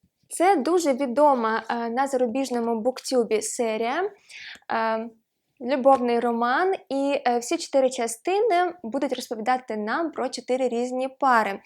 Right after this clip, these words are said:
Хоча вони більш-менш поєднані між собою,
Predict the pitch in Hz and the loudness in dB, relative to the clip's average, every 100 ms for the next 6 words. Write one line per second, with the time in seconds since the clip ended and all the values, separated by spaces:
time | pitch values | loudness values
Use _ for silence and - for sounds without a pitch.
0 | - 247 349 311 330 277 294 277 277 330 | -6 2 4 4 2 2 0 -2 -2 0
1 | 311 - 277 262 277 220 226 233 233 262 | 0 0 0 4 2 2 -2 -2 0 -2
2 | - - 220 277 440 392 | -2 -4 0 2 4 4